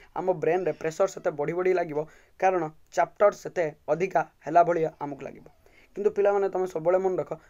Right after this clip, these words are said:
ଚାପ୍ଟର୍ସ ମୂଳରୁ ବି ସେତିକି ଥିଲା, ଯେତିକି ଦି ବର୍ଷ ପୂର୍ବରୁ ଆମେ ଦେଖିଥିଲୁ, ଆଉ ଏବେ ବି ସେତିକି ଅଛି। ଯଦି କିଛି ୟୁଜ୍ ହେଇଯାଇଛି, ତାହେଲେ ସିଏ ହେଉଛି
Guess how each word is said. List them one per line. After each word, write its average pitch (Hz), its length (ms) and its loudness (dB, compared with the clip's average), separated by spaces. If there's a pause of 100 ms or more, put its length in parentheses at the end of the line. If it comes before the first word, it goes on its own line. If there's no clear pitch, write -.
(120)
ଚାପ୍ଟର୍ସ 170 500 0
ମୂଳରୁ 165 380 2
ବି 185 80 0
ସେତିକି 175 320 -10
ଥିଲା, 151 260 -6 (200)
ଯେତିକି 156 300 -6 (260)
ଦି 175 140 4
ବର୍ଷ 180 220 0
ପୂର୍ବରୁ 156 380 -6
ଆମେ 160 160 -6
ଦେଖିଥିଲୁ, - 380 -14 (380)
ଆଉ - 80 -2 (140)
ଏବେ 170 200 2
ବି 202 100 -2
ସେତିକି 175 340 -6
ଅଛି। 156 160 -8 (280)
ଯଦି 180 260 2
କିଛି 208 220 -6 (120)
ୟୁଜ୍ 180 240 -4
ହେଇଯାଇଛି, 180 360 -2 (240)
ତାହେଲେ 160 200 0
ସିଏ 175 240 -4
ହେଉଛି 170 320 -8